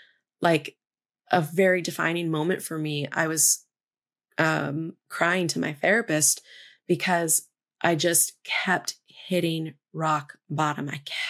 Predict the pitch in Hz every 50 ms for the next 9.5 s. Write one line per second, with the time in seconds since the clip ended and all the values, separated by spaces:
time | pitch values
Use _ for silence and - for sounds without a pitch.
0 | - - 175 170 - - - - - _ - 170 160 180 196 185 175 160 143 143
1 | 147 - - 160 156 156 151 156 156 - - - 180 160 147 - 160 160 170 170
2 | 175 180 170 175 - - - - - - - - - _ _ _ _ _ - 190
3 | - - - - 208 196 196 196 190 - - - - - _ _ _ _ _ _
4 | _ _ _ _ _ _ - 170 165 - - - 202 202 - - 180 175 - -
5 | - 170 170 165 160 151 151 - - - _ _ - - - 202 214 233 254 262
6 | - - - - - - - - 196 190 185 180 180 185 190 190 - - - 170
7 | 170 170 175 175 175 175 175 170 - - - - 180 180 180 - - - - -
8 | - 180 170 180 180 180 185 185 - 180 175 175 175 170 165 165 160 - 170 -
9 | - 160 156 147 - - 156 151 160